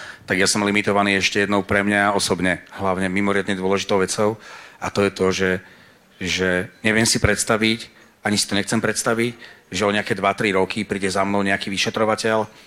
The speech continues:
alebo sa dozviem od, e, prokurátora alebo od sudcu, že niekoho, kto bol priamo zodpovedný za vraždu Jana a Martiny, neodsúdili, lebo, lebo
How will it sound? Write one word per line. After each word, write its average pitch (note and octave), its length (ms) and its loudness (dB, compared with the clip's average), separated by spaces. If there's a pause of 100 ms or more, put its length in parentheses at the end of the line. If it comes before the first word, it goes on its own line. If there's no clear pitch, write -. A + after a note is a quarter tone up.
(100)
alebo G2 320 0
sa G#2 80 0
dozviem G#2 560 2 (480)
od, G2+ 240 0
e, F#2 240 2
prokurátora A2 720 2
alebo G2 240 2
od G2 80 0
sudcu, A2+ 560 -4 (240)
že G#2+ 160 -2
niekoho, G#2 560 2
kto G#2 160 2
bol F#2+ 160 2
priamo G2 400 0
zodpovedný G2+ 480 0
za F#2+ 160 -2
vraždu F#2+ 400 0
Jana G2 240 2
a - 20 0
Martiny, G2 540 -2 (400)
neodsúdili, G2+ 560 0
lebo, G2 480 2
lebo G2 400 0